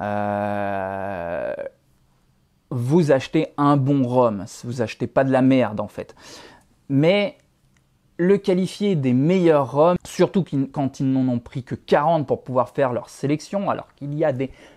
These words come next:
milliers de rhums,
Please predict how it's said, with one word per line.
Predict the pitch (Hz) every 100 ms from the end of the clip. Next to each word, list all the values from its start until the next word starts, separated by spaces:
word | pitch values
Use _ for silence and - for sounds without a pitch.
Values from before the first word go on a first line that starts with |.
| _
milliers | 147 190 320 370 370 359 277 254 226 247 247 233 180 - -
de | 123 110
rhums, | 127 180 165 196 202 170 120